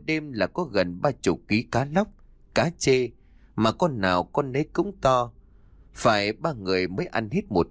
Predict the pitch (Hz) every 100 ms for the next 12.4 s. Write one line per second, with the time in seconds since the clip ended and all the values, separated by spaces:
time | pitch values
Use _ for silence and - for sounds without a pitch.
0 | - 120 120 113 - - - - - -
1 | 120 113 170 143 160 202 156 156 147 202
2 | 143 87 - - 120 87 85 78 - -
3 | 120 98 107 143 113 165 - 78 - 98
4 | 82 95 170 - - - - - - -
5 | - - _ _ - 208 226 160 127 110
6 | 104 107 98 104 101 98 98 92 160 151
7 | 131 135 165 175 110 87 - 98 82 -
8 | 135 139 - 151 95 80 76 117 127 104
9 | 104 185 220 - - - - - - 113
10 | 143 - 110 127 180 - 92 92 95 90
11 | 90 104 151 170 190 113 87 92 90 80
12 | 123 135 - 123